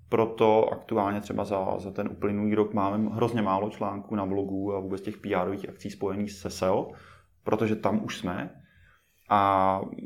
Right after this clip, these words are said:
tlačili jsme spíš do, do, do socialu, do, do P P C ček a, a na zviditelnění, že vlastně jako neděláme jenom seo.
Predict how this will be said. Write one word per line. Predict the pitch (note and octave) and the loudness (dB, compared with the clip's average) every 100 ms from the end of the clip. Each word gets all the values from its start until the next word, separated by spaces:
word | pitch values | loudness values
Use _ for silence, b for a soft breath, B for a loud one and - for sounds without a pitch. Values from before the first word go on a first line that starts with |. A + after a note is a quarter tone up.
| - - | -12 -10
tlačili | - G2+ - G2+ | 0 0 2 -2
jsme | - | -4
spíš | G2+ - G2+ | -10 -10 -4
do, | G2+ | -2
do, | G2 F#2+ F2+ F2+ F2 | -2 -2 -4 -6 -6
do | F#2 | -8
socialu, | - - G2 F#2+ - G2 F#2+ | -8 -8 -6 -6 -4 -2 -2
do, | F2+ F2 F2 | -2 -4 -4
do | F#2 | -6
P | F2+ | -10
P | - | -14
C | F#2+ | -14
ček | F#2+ F#2+ F#2 - | -6 -6 -4 -8
a, | |
a | - - F#2 | -8 -6 -6
na | F#2 | -4
zviditelnění, | G2 F#2+ G2+ F#2+ F#2+ G2 | -4 -2 -2 0 0 0
že | G#2 | 2
vlastně | G2 F#2+ F#2+ | 2 0 -4
jako | F#2 G2 | -6 -4
neděláme | G2+ G2+ G2+ F2 F2+ | -2 2 4 4 2
jenom | E2 E2+ | -4 -8
seo. | - - E2 | -12 -12 -12